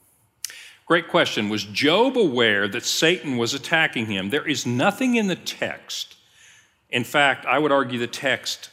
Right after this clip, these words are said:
says just the opposite, that Job doesn't know. He certainly doesn't know about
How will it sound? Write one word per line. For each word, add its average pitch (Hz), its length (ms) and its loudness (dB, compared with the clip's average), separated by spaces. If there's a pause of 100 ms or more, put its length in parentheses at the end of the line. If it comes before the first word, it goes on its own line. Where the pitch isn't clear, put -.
(100)
says 117 280 -4
just - 300 -6
the 98 120 -8
opposite, 127 600 -4 (420)
that 120 180 -2 (440)
Job 135 420 -2
doesn't 175 540 -2
know. 78 320 -12 (440)
He 151 80 0
certainly 185 400 2
doesn't 135 340 -2
know 123 260 2
about 85 400 -2